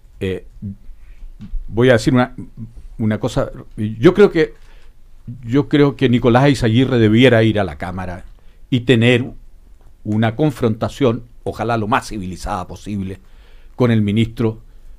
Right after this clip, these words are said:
de Hacienda, porque el país necesita saber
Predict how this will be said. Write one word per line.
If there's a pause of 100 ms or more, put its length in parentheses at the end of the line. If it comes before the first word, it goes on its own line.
(100)
de
Hacienda,
porque (300)
el
país
necesita
saber